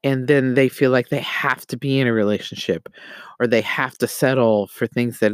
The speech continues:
other people are doing within that relationship, or they have to put up with someone who's cheating, or someone who's not exactly a nice person, or they have to put up with addictions, or, and I think if you spend enough time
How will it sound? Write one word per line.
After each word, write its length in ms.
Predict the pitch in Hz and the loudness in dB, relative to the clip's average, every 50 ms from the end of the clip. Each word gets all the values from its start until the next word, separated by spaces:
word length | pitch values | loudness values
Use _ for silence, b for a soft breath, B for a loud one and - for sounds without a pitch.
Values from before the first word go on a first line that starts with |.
| - _ - | -2 _ -4
other 200 | 123 113 120 110 | -2 0 0 -2
people 340 | - 131 117 _ - 117 | -2 -4 -8 _ -4 -4
are 80 | 110 107 | -4 -2
doing 360 | 101 - 117 120 123 117 110 | -2 -2 -2 -2 -2 -2 -2
within 320 | 107 101 - - 123 120 117 | -4 -4 -4 -4 -4 -2 -2
that 160 | 110 101 82 | -2 -2 -2
relationship, 800 | 98 95 95 90 95 - - 107 95 - - 92 82 85 - _ B B B B B B B B B | -2 -4 -2 -4 -4 -6 -10 -14 -14 -10 -4 -4 -4 -4 -6 _ B B B B B B B B B
or 80 | 113 | 0
they 140 | 113 127 123 | 2 4 4
have 220 | 127 135 147 - | 4 2 0 -2
to 100 | - 147 | -4 -4
put 160 | - - 147 139 | -2 0 0 0
up 120 | 135 - | 0 -2
with 100 | 139 - | -6 -6
someone 260 | - 139 135 139 143 | -2 -2 0 0 2
who's 220 | 127 143 139 - - | 2 2 0 0 -2
cheating, 760 | - - - - - 139 131 117 113 107 101 98 95 92 | -8 -8 -4 0 2 2 2 2 2 2 2 0 -2 -2
or 180 | 90 87 85 85 | -4 -4 -4 -4
someone 360 | - - - 107 110 123 117 | -4 -4 -2 0 0 0 -2
who's 220 | 113 131 123 - - | -2 -2 -4 -2 0
not 180 | 120 120 123 | 0 0 0
exactly 520 | 123 117 131 - 113 107 113 - 127 123 117 | 0 -2 -2 -2 -2 -2 -2 -2 -2 0 0
a 60 | 113 | 0
nice 260 | 113 113 117 - - | 0 -2 -2 -4 -6
person, 720 | - - 131 120 120 - - - 107 98 92 90 87 85 B B B B B B B B B B B | -4 0 0 0 0 0 -4 -4 -4 -2 -2 -4 -6 -10 B B B B B B B B B B B
or 120 | - 110 104 | 0 0 2
they 100 | 113 107 | 2 2
have 120 | 107 - | 0 -2
to 80 | - - | -6 -4
put 140 | - 151 131 | 0 0 0
up 100 | 120 - | 2 0
with 160 | 120 - - | 0 0 0
addictions, 1040 | 113 104 _ - 143 143 - - - - 113 101 95 92 85 85 87 87 85 - | -2 -2 _ 0 0 0 0 -4 -4 0 0 2 2 0 -2 -2 -4 -6 -4 -2
or, 160 | 98 90 87 - _ _ B B B B B B B B B | 0 0 0 -2 _ _ B B B B B B B B B
and 120 | 127 127 | -4 -2
I 80 | 131 135 | -2 0
think 220 | - 165 143 - | 2 2 2 2
if 120 | 151 - 143 | 0 0 0
you 80 | 131 | -4
spend 420 | - - - - 160 165 160 151 - - | -4 -4 -2 2 2 2 2 0 0 0
enough 460 | 131 135 131 131 127 127 120 - - | 0 0 2 2 2 0 -2 -4 -8
time 440 | - - - - 143 127 123 120 110 | -14 -12 -6 -2 0 0 2 0 -2